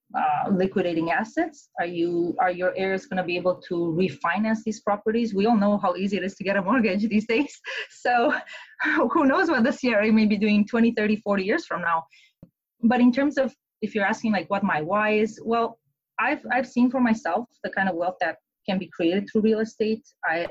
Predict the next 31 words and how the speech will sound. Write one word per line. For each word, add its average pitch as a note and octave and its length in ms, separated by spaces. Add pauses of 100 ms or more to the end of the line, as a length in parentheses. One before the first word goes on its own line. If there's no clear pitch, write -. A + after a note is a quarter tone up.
have E3 160
seen F#3 540 (400)
people F#3+ 240
in F3+ 100
my F3 120
circles F#3+ 720 (280)
coming A3 220
to A3 80
all G3+ 100
these G3 200
meetings. F#3+ 440 (280)
I've E3+ 140
met F3 220 (160)
successful G3+ 460
investors. F3+ 500
I'm, F#3 220
I'm F3+ 100
very F#3+ 220
inspired. G3+ 680
I D#3 80
love G3+ 320
what G#3+ 200
real G3+ 120
estate G3+ 260
can F#3 140
do G3 100
for G3+ 160
people G3 520
in E3+ 140
terms F3 360
of F3 180